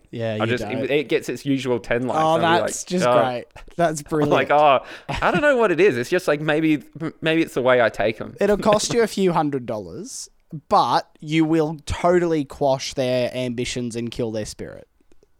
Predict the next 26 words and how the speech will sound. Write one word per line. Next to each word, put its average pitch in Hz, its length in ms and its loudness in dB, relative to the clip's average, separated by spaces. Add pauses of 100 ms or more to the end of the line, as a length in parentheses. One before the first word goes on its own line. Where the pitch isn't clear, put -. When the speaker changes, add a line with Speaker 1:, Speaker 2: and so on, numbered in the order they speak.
Speaker 1:
And 175 320 0
that 202 180 2
will, 180 520 2 (100)
it 190 160 0
will 196 80 0
give 220 200 -4
you, 185 180 0
like, 185 180 0
you'll 233 220 2
have 196 100 0
social 165 300 -2
media 117 400 -2 (380)
for 160 400 4
decades 143 640 -4
at - 60 -10
the 127 60 -10
community 117 320 -4
garden 120 320 -2
because 135 220 -6
everyone's 165 340 2
going 143 240 0
to 143 100 -6
remember 143 480 0
this. - 460 -12
Everyone 170 300 0
will 151 60 2